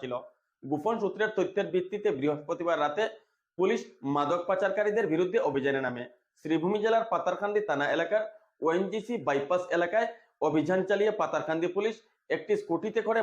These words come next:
মাদক পাচারের সময় আব্দুল আহাদ ও শামসুদ্দিনকে আটক করে। পুলিশি তল্লাশিতে সরকারি অনুদানে প্রাপ্ত স্কুটি থেকে উদ্ধার হয় একশো সাঁইত্রিশ গ্রাম সন্দেহজনক হেরোইন। পুলিশ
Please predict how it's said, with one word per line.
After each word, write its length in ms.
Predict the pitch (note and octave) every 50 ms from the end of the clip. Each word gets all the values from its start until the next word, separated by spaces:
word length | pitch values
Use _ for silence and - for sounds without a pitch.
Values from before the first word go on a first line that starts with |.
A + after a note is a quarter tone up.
| E3 C#3+
মাদক 240 | C#3 B2+ D#3 D3+ D#3 -
পাচারের 360 | F3+ E3+ F#3 F#3 F3+ F#3 F#3 F#3 F#3+
সময় 260 | F#3 F#3+ A3 B3 - - - - _ _ _ _ - D3
আব্দুল 280 | C#3+ - - F#3+ G#3+ - - - D#3
আহাদ 220 | D3 F3 G#3 G#3+ - - - - - _ _ - F3+
ও 20 | A3 A#3 A#3 - - -
শামসুদ্দিনকে 640 | - D#3 D#3 D3 D#3 F#3 D#3 D3 F#3+ A3+ A#3+ A3+ - - - C#3+
আটক 180 | - - A#2+ - -
করে। 140 | C3+ B2+ B2+ B2+ B2+ - _ _ _ _ _ _ _ F3+
পুলিশি 280 | F#3+ G3 A3 - B3+ B3 - -
তল্লাশিতে 480 | F#3+ F3+ G3 G#3+ A3 A3 G#3 G3 G3+ G#3+ G#3 - - - _ - -
সরকারি 360 | F3 E3 D#3+ E3 G3 G3+ A#3 A3+ - - F3
অনুদানে 320 | E3+ E3+ D#3+ F3+ F#3 F#3+ F#3 F#3+
প্রাপ্ত 240 | F#3+ F3+ F#3 - - A3+ G#3 -
স্কুটি 260 | - D#3+ D3+ G3 G3+ G#3+
থেকে 160 | G#3 G3+ G3 D3+ C#3
উদ্ধার 200 | - - C#3+ C#3 B2+
হয় 180 | C#3+ F3 G#3+ - - - - - _ _ _ _ _ E3
একশো 220 | F3 - - G#3+ - -
সাঁইত্রিশ 340 | D3+ C#3+ - D#3 F3 E3 E3 F#3+
গ্রাম 160 | A3+ B3+ B3+ - - - _ _ - -
সন্দেহজনক 600 | E3 D3 C#3+ B2 - D#3 D#3 E3 E3+ F3+ F3 E3 C#3
হেরোইন। 300 | C#3 C3+ C3+ C3+ B2+ C3 B2+ C3 - _ _ _ _ _ _ -
পুলিশ 220 | F#3 G3 B3 -